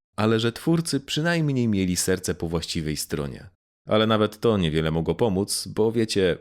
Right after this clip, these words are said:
byli dziećmi swoich czasów, tych zacofanych lat dwudziestych.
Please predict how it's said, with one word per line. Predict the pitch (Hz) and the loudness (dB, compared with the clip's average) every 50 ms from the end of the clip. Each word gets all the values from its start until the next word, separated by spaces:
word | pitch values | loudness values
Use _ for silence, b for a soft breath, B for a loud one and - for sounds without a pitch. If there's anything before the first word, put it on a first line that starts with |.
| - | -8
byli | 87 92 - 160 160 156 143 127 107 | -14 -10 -8 -6 -6 -4 -4 -4 0
dziećmi | 92 107 101 - - 90 85 | 0 0 0 0 -2 -4 -4
swoich | 80 - - - 87 82 - - | -4 -4 -4 -4 -4 -6 -6 -6
czasów, | - - 82 82 85 82 - - 69 60 58 - - - _ | -6 -2 -2 0 0 -2 -2 -6 -8 -10 -12 -14 -18 -20 _
tych | - - 71 67 65 - 80 - - | -12 -10 -10 -8 -10 -12 -10 -8 -8
zacofanych | 80 - - 82 - 95 92 90 85 82 85 82 - | -6 -6 -6 -4 -4 -2 -2 -2 -2 -4 -4 -6 -6
lat | 78 78 76 76 80 | -6 -6 -4 -4 -6
dwudziestych. | 76 73 76 73 82 78 76 - - - - - - - | -8 -10 -6 -4 -2 -2 -2 -4 -8 -12 -14 -16 -20 -20